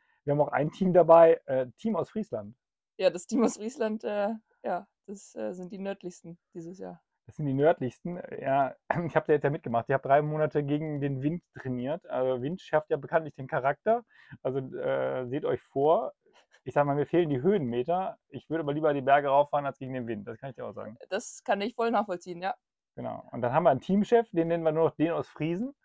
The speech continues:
Speaker 2: Ja, genau. Matthias Licht, unser Ostfriese.
Speaker 1: Ja, der hat gerade den Ötztaler gefahren, richtig?
Speaker 2: Ja, genau.
Speaker 1: Und, äh, zuvor hat er mit uns trainiert. Das war, glaub ich, sein Glück,
Speaker 2: <laughs>
Speaker 1: oder?
Speaker 2: Das war sein Glück, ja.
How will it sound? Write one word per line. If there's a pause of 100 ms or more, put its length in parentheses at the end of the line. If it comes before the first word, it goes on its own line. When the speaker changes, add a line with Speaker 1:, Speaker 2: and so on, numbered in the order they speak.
(340)
Speaker 2:
Ja,
genau.
Matthias
Licht,
unser
Ostfriese. (720)
Speaker 1:
Ja,
der
hat
gerade
den
Ötztaler
gefahren,
richtig? (260)
Speaker 2:
Ja, (220)
genau. (480)
Speaker 1:
Und,
äh, (140)
zuvor
hat
er
mit
uns
trainiert. (220)
Das
war,
glaub
ich,
sein
Glück,
Speaker 2:
<laughs>
Speaker 1:
oder?
Speaker 2:
Das
war
sein
Glück,
ja.